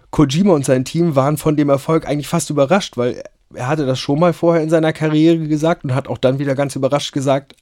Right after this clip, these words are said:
"Aber wir wollten doch eigentlich nur das Spiel machen, was wir selber gerne spielen wollten. Wir hatten eigentlich <laughs> überhaupt nicht damit gerechnet, dass das so durch die Decke geht." Wegen der extrem guten Verkaufszahlen hat Konami dann auch direkt gesagt,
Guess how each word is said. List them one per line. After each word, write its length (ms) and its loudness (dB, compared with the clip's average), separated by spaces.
"Aber 260 -2
wir 180 -2
wollten 320 -2
doch 120 -4
eigentlich 360 -8
nur 120 -4
das 140 -4
Spiel 300 -4
machen, 280 -6
was 160 -6
wir 120 -2
selber 280 0
gerne 220 -2
spielen 420 0
wollten. 280 -4
Wir 140 -6
hatten 200 -6
eigentlich 280 0
<laughs> 0 -
überhaupt 420 0
nicht 180 -2
damit 240 0
gerechnet, 500 2
dass 180 -2
das 220 -2
so 140 0
durch 160 -4
die 120 -4
Decke 240 -4
geht." 240 -16
Wegen 200 2
der 80 4
extrem 400 2
guten 220 -4
Verkaufszahlen 1000 -4
hat 180 -4
Konami 420 0
dann 160 0
auch 160 0
direkt 420 -4
gesagt, 480 -2